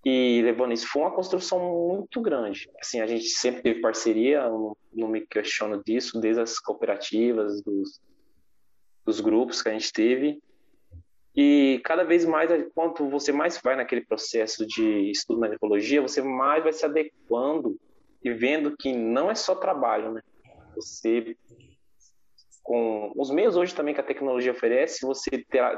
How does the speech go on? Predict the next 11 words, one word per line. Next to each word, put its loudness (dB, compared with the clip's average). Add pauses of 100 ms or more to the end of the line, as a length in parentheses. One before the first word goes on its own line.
(100)
tem 0
mais -2
tempo -2
pra 0
viver 2
a 2
vida 0
também -2 (180)
e 2
executar 0
um -6